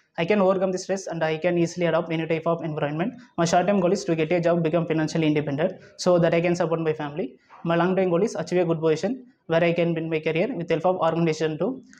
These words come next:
And my hobbies are listening music, watching movies,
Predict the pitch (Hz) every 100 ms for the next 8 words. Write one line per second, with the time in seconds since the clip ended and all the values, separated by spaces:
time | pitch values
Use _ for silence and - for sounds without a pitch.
0 | _ _ - 160 170 170 170 185 208 220
1 | 165 180 175 175 170 160 156 170 170 175
2 | 156 156 175 165 156 160 180